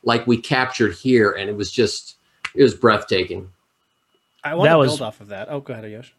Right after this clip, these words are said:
Speaker 3: No, you build off the Chris, but I just wanna say that's a great point that you bring up, Paul, about how Anwar didn't necessarily have any monetarily, monetary gain from the genocide, whereas some others did.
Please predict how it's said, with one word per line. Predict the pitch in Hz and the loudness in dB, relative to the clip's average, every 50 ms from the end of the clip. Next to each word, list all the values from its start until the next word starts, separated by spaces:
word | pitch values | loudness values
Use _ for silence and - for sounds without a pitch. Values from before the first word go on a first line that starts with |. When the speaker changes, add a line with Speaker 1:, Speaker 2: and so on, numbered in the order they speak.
| _ | _
Speaker 3:
No, | 170 175 175 160 | 0 2 4 4
you | 156 151 165 185 | 6 6 4 4
build | 165 180 196 185 165 | 4 4 4 4 4
off | 170 156 143 - | 4 2 2 0
the | - 131 | -2 -4
Chris, | - - 143 127 | 0 0 0 0
but | - - 135 | 2 2 2
I | 139 | 2
just | 151 - | 2 2
wanna | - 151 139 | 0 0 0
say | - 151 151 | 2 2 2
that's | 139 - 139 | 2 2 -2
a | 131 | -4
great | 123 120 131 143 147 147 139 - | -2 0 2 2 2 2 0 -4
point | - - 143 143 147 135 | -6 -2 0 2 2 2
that | 139 131 | 0 0
you | 127 120 | 0 0
bring | 127 131 127 | 0 0 0
up, | 127 123 - - - | 0 -2 -4 -6 -4
Paul, | - 139 131 131 131 139 139 139 | 0 4 6 6 6 6 6 4
about | 131 117 117 131 131 127 120 127 123 - - - _ _ _ | 2 2 4 4 6 6 6 4 2 -2 -10 -20 _ _ _
how | - - 139 135 135 - 156 | 0 2 4 4 4 2 2
Anwar | 143 143 143 143 143 139 135 131 131 127 127 123 120 110 - - - _ _ _ _ 135 120 - | 2 2 2 2 4 4 6 6 6 6 6 4 2 0 -4 -10 -20 _ _ _ _ -14 -8 2
didn't | - 160 156 156 151 147 151 | 2 4 4 4 0 -2 -2
necessarily | 180 151 143 143 - - 131 - - - - 151 143 139 139 139 143 139 135 127 123 127 123 | -2 -2 -2 -2 -2 -4 -6 -6 -6 -2 2 2 4 6 6 6 6 6 6 6 6 4 2
have | 120 - - 139 139 127 | 0 0 2 2 2 2
any | 143 139 139 139 135 | 2 2 2 4 4
monetarily, | 131 127 123 123 127 135 135 135 131 - - 143 135 131 131 127 127 117 110 113 135 - - | 4 4 4 6 6 6 4 2 0 -2 0 2 4 4 4 4 4 2 0 -2 -6 -10 -6
monetary | 160 135 131 135 131 127 - 147 135 123 120 | 0 2 2 2 2 2 2 2 4 4 2
gain | 113 117 113 131 135 143 143 135 127 117 113 113 110 104 - - - - - _ | 0 0 0 2 4 4 4 4 4 4 2 2 0 -2 -6 -14 -20 -20 -20 _
from | _ - 139 135 123 117 | _ 0 0 2 2 2
the | 117 | 0
genocide, | 113 107 127 139 143 135 123 - - 127 117 117 117 110 | 0 2 2 2 2 2 0 2 2 4 4 4 4 4
whereas | 117 123 120 117 113 - | 4 6 6 6 4 2
some | - - 131 120 117 | 2 0 2 2 2
others | 120 117 113 101 98 - - | 2 2 2 0 -2 -6 -10
did. | - 120 - 135 131 117 101 98 110 | -6 2 4 6 6 6 2 -2 -6